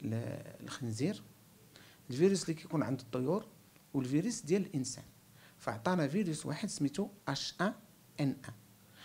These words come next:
هاد الفيروس هذا موجود منذ سنة ألفين وتسعة، يعني من ألفين وتسعة وهاد الفيروس كاين، وكيتصابوا به الناس سنويًا. ومعروف على أنه كيسبب مرض الزكام.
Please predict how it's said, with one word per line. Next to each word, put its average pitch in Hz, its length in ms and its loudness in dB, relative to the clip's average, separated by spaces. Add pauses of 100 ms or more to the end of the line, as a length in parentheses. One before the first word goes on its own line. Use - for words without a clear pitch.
(160)
هاد 165 200 2
الفيروس 151 460 2
هذا 143 340 0 (400)
موجود 147 480 0
منذ 170 480 2
سنة 143 280 0 (160)
ألفين 196 400 0
وتسعة، 151 400 -8 (160)
يعني 123 240 -2
من 156 220 0
ألفين 139 300 2
وتسعة 160 380 -2 (320)
وهاد 151 200 4
الفيروس 202 360 2
كاين، 127 220 0 (460)
وكيتصابوا 143 560 2
به 147 140 4
الناس 185 420 2
سنويًا. 131 600 -2 (1120)
ومعروف 127 460 4
على 135 140 -2
أنه 120 240 0
كيسبب 120 560 0 (200)
مرض 135 360 0 (100)
الزكام. 151 460 -4